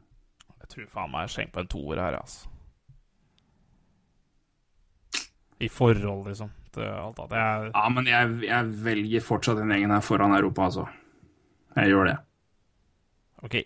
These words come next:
Speaker 1: ener på Europa, da? Jeg var på
Speaker 2: Nei,
Speaker 1: Europa,
Speaker 2: toer på Europa.
Speaker 1: Ja, OK, greit. Tre, da.
Speaker 2: Ja.
Speaker 1: Ja, det er greit. Men det er, ja, det er, det er nesten
Speaker 2: Det er en, det er en, en skral treer, men det er en treer.
Speaker 1: Ja, en skral treer. Greit,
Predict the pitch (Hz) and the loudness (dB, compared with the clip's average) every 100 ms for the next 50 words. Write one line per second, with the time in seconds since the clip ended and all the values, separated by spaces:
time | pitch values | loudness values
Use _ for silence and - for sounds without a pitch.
0 | - 104 104 110 123 135 120 113 165 233 | -2 -2 -2 -2 2 4 4 2 -2 -4
1 | - - - - - _ - _ _ _ | -8 -18 -18 -20 -20 _ -20 _ _ _
2 | - 117 123 113 117 - 110 110 110 110 | -4 2 6 8 6 6 6 6 6 4
3 | 101 - 120 _ _ _ _ _ 104 107 | 0 -6 -8 _ _ _ _ _ 2 2
4 | 120 117 110 110 113 - 117 117 - _ | 4 2 2 0 -2 -6 -4 -4 -8 _
5 | _ - - - - _ _ _ 113 113 | _ -12 -2 -2 -2 _ _ _ -6 -6
6 | 117 113 113 107 104 _ - 117 110 107 | -8 -8 -8 -10 -14 _ -14 -8 -6 -6
7 | - 98 64 101 120 _ - 117 110 110 | -6 -10 -8 -10 -12 _ -20 -14 -8 -6
8 | 113 117 113 - _ - 110 120 123 107 | -6 -8 -12 -16 _ -10 -8 -8 -10 -12
9 | - - 127 123 117 113 _ _ _ _ | -14 -14 -14 -12 -14 -16 _ _ _ _
10 | _ _ 107 117 120 117 120 120 - - | _ _ 6 8 8 8 6 6 2 -8
11 | - 139 - 117 117 117 110 117 117 120 | 2 2 4 6 6 4 2 2 2 2
12 | 113 110 101 98 113 107 107 - 110 110 | 4 4 2 0 -2 -2 -2 -4 -10 -10
13 | - 120 127 127 _ | -10 -8 -8 -10 _